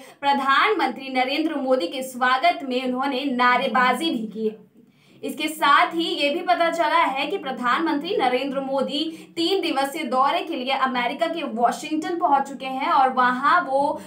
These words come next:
वहां के जितने भी मुख्य, अ, मंत्री हैं, अ, विधायक, उन सभी लोगों से वो वहां पर मुलाकात करेंगे।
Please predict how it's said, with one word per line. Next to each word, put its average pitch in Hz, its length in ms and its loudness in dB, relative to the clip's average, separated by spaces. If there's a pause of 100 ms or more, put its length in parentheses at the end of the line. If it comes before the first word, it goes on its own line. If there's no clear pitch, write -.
(160)
वहां 269 400 0
के 277 180 -6
जितने 254 320 -6
भी 277 180 -6
मुख्य, 311 420 -2 (420)
अ, 240 380 2
मंत्री 262 540 2
हैं, 269 460 2
अ, 240 180 -2
विधायक, 247 500 -2
उन 285 120 -2
सभी 320 340 2
लोगों 285 260 0
से 302 160 -4
वो 262 160 -2
वहां 254 240 2
पर 240 300 2
मुलाकात 240 600 2
करेंगे। 226 440 -4